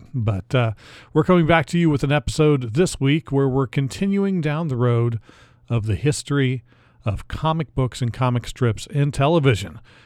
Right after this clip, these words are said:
We have done one episode in this particular series so far, and we covered the very beginnings of where everything, uh, where, well, where everything started. Uh, talked about the beginnings of television just a little bit and in general, and, uh, talked about the first few,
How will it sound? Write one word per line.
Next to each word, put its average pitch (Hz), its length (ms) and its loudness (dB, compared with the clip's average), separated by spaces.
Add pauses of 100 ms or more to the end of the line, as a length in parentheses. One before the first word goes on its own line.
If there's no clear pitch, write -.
(180)
We 120 140 0
have 104 240 0
done 120 300 0
one 135 260 0
episode 120 560 0
in 127 280 -2
this 117 200 -2
particular 120 720 -4
series 123 460 -2
so 123 220 -4
far, 127 420 0
and 110 160 -2
we 110 220 -4 (280)
covered 160 320 -2
the 139 60 -4
very 202 300 0
beginnings 131 600 0
of 117 240 -2
where 123 280 -2
everything, 123 680 -2
uh, 113 220 0 (480)
where, 107 260 -4
well, 123 380 -2
where 113 160 2
everything 123 320 -2
started. 135 500 -2
Uh, 110 200 -2
talked 117 240 -2
about 113 240 -4
the 117 40 -6
beginnings 113 460 0
of 101 100 -2
television 117 560 0
just 180 280 -2
a 151 40 0
little 127 220 2
bit 120 300 -2
and 104 260 -2 (500)
in 120 240 0
general, 139 640 0
and, 107 380 0
uh, 107 180 0
talked 123 220 -4
about 120 220 -2
the - 80 -10
first 151 340 -4
few, 123 540 0